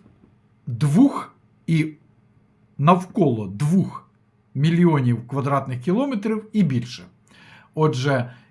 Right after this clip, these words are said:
Індія — три мільйони двісті вісімдесят сім тисяч кілометрів квадратних. Аргентина —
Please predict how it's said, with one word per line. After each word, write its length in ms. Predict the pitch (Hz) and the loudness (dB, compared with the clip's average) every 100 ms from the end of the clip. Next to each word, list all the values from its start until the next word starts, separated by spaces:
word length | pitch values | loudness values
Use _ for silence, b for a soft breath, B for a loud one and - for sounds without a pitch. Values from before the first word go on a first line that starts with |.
| _ | _
Індія — 680 | 208 214 190 135 143 120 107 - - | 4 6 6 4 0 0 -4 -12 -2
три 200 | 180 214 | 2 4
мільйони 480 | 208 196 226 233 | 4 4 4 2
двісті 480 | 196 156 190 196 185 | 0 0 -2 -2 -4
вісімдесят 720 | 160 160 175 156 156 175 170 | -4 -2 -4 -4 -4 -4 -6
сім 300 | - 143 131 - - _ | -4 -4 -4 -8 -16 _
тисяч 380 | 170 170 185 | -6 -4 -6
кілометрів 600 | - 190 185 185 180 185 | -6 -2 0 -2 -2 -2
квадратних. 640 | 180 180 185 190 190 180 - B B B B - | -2 -2 -2 -2 -4 -4 -10 B B B B -4
Аргентина — 840 | 165 165 202 208 196 135 110 90 | 0 4 4 4 0 0 -2 -6